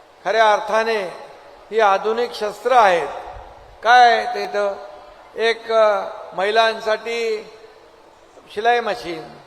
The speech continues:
महिलांसाठी पिठाची घरघंटी आणि दुसरं काय,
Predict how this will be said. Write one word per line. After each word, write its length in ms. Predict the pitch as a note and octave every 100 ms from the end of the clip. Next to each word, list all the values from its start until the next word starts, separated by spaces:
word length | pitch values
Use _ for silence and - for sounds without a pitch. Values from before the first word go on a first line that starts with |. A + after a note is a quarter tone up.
| - _ - - - -
महिलांसाठी 880 | E3+ G3+ A3 G#3+ G#3+ G#3 A3+ A#3 A3+ F#3 - - - - - -
पिठाची 420 | G3 A#3+ A#3+ A#3+ - - - - - - - _ _ _ _ _ G#3+ B3 A#3 A3+ A3+ B3+ C#4 - - - - - F3
घरघंटी 920 | A3+ A#3+ A#3+ A#3+ A#3+ G3+ F3+ - - - - - - F#3+
आणि 560 | G3+ A3+ A#3+ A#3+ A3+ G#3 - - - - - -
दुसरं 340 | F#3+ G#3+ A#3
काय, 320 | A#3+ B3 B3+